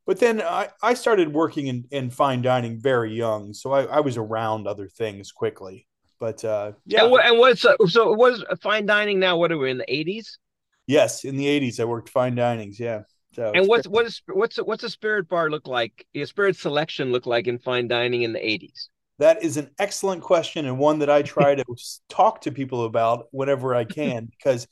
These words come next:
Speaker 1: Scotch was not in the picture.
Speaker 2: No, right?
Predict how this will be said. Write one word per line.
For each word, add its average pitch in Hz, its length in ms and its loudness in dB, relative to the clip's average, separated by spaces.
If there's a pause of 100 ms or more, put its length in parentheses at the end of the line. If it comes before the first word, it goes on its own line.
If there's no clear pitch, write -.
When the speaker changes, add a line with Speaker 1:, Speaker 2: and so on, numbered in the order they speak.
(140)
Speaker 1:
Scotch 170 520 0
was 131 180 -8
not 135 400 0
in 131 220 -6
the 123 100 -4
picture. 107 460 -8 (300)
Speaker 2:
No, 208 480 6
right? 240 380 8